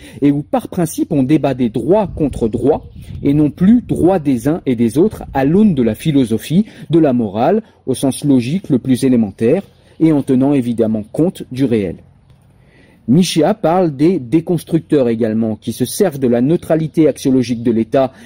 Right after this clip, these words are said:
et du droit confondu avec la liberté pour faire accepter à la collectivité leurs fantasmes.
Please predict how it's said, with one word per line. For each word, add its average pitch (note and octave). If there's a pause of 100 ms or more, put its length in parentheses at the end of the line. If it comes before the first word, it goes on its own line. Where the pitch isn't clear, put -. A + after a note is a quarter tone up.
(120)
et A#2
du A2+
droit D#3
confondu C3+
avec A2+
la A2+
liberté A#2
pour -
faire C3+
accepter C3+
à B2+
la A#2
collectivité A#2+
leurs G3
fantasmes. B2+